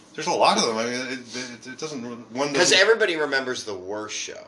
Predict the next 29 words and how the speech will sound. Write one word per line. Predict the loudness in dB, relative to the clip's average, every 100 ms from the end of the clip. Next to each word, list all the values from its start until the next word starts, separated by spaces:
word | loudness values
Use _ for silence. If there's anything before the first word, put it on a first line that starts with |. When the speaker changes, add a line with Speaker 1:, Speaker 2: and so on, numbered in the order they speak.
| 0
Speaker 1:
Oh, | 2 2
that's, | 0 -2
yeah. | -2
I | -4
think | -6 -6
about, | -8 -6
I, | -2 -2 -4 -16 -20 -2 6
I'll | 8
have | 8 4 -6 -10
a | -6
hundred | -4 -4 -4
good | -4 -4
shows, | -4 -4 -4
and | -2
I'll | -2
think | -4 -6
about | -6 -4
the |
shitty | -2 0
one. | -2 4
I | 4
think | 4 0
about | 0
the |
shitty | 0 2
ones | 0 0
all | 0
the | 0
time. | -4